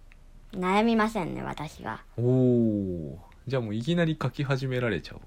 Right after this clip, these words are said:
Speaker 2: わけ。
Speaker 1: はい、そうですね。
Speaker 2: うん。その時に書くことって全部決めてあるの？
Speaker 1: いや、決めてません。
Speaker 2: あ、決めてないのね。ということは、書くことは、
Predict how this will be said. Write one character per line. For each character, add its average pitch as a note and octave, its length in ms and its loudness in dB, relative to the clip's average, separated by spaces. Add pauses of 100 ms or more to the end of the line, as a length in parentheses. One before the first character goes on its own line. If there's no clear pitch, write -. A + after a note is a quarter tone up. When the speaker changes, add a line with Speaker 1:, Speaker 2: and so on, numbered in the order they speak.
Speaker 2:
わ - 120 -18
け。 - 120 -18
Speaker 1:
は D#3+ 140 -6
い、 - 80 -8
そ - 180 -8
う B2 40 -8
で G2+ 100 -12
す - 120 -20
ね。 - 120 -14 (180)
Speaker 2:
う A2+ 40 -8
ん。 G2 280 -8
そ - 140 -6
の B3+ 100 -2
時 B3+ 260 -2
に A#2 120 -2
書 - 180 -8
く - 120 -10
こ C3+ 120 -4
と G2+ 120 -6
っ - 20 -8
て - 180 -10
全 B2 260 0
部 G#2 120 -4
決 - 140 -8
め F#2+ 100 -4
て F#2+ 160 -6
あ E2+ 80 -6
る - 120 -16
の？ F#2 220 -18
Speaker 1:
い F#3+ 100 -4
や、 F#3+ 180 0
決 - 100 -6
め F3+ 160 -2
て F3 80 -6
ま D#3 180 -6
せ D3 160 -8
ん。 - 60 -10 (160)
Speaker 2:
あ、 C#3 160 -4 (120)
決 G3 120 -4
め G3+ 120 0
て - 140 -8
な D#3 160 -2
い - 80 -6
の - 140 -14
ね。 B2 200 -10 (800)
と A3 40 -4
い A3+ 60 0
う A3+ 100 0
こ A3+ 140 -4
と E3+ 220 -4
は、 F3+ 340 0 (180)
書 A3 100 2
く - 160 -12
こ D3+ 140 -4
と G#2 240 -8
は、 G2 240 -6